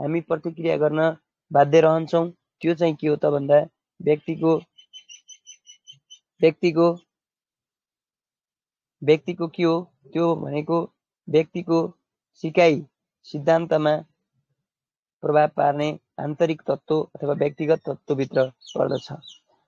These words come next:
त्यस्तै गरेर व्यवहारवादी सिकाइ सिद्धान्त, यो कस्तो सिकाइ सिद्धान्त भन्दा व्यवहारवादी सिकाइ सिद्धान्तमा, उम्, मूलत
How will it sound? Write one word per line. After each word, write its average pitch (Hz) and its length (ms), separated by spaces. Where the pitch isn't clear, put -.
त्यस्तै 190 240
गरेर 196 260
व्यवहारवादी 175 600
सिकाइ 170 320
सिद्धान्त, 165 640
यो 170 180
कस्तो 165 340
सिकाइ 165 280
सिद्धान्त 156 400
भन्दा 147 300
व्यवहारवादी 156 480
सिकाइ 156 300
सिद्धान्तमा, 147 680
उम्, 127 580
मूलत 160 300